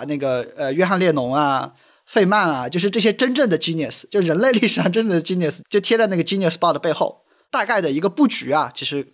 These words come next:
这些元素是沿用至今的。然后除此之外，也有很多体验的一些理念，其实也都是今天来看也都是这样。比如说当时乔布斯非常强调说，我这里是每一台设备都可以立马使用的。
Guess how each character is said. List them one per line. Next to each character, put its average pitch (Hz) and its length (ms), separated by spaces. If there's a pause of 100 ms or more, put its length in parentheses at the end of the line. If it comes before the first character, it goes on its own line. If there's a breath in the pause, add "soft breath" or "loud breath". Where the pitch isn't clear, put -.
(140)
这 262 120
些 190 140
元 143 180
素 147 160
是 139 240
沿 127 140
用 151 140
至 151 120
今 156 240
的。 143 200 (300 soft breath)
然 175 120
后 240 60
除 247 120
此 254 80
之 190 120
外， 220 100
也 180 80
有 190 140
很 143 160
多 147 240
体 - 160
验 165 120
的 151 120
一 147 40
些 180 120
理 139 160
念， 156 180
其 135 140
实 135 180
也 131 160
都 147 140
是 156 160
今 165 120
天 170 140
来 127 100
看 123 140
也 233 80
都 104 80
是 131 140
这 139 80
样。 113 120 (440 loud breath)
比 147 80
如 165 80
说 202 100
当 208 140
时 190 100
乔 156 180
布 160 60
斯 175 140
非 175 100
常 160 100
强 143 220
调 143 180
说， 135 360 (680 soft breath)
我 156 220
这 233 140
里 156 120
是 165 140
每 160 160
一 180 80
台 139 160
设 160 220
备 147 100
都 185 140
可 190 80
以 139 100
立 190 160
马 135 180
使 143 200
用 135 260
的。 104 140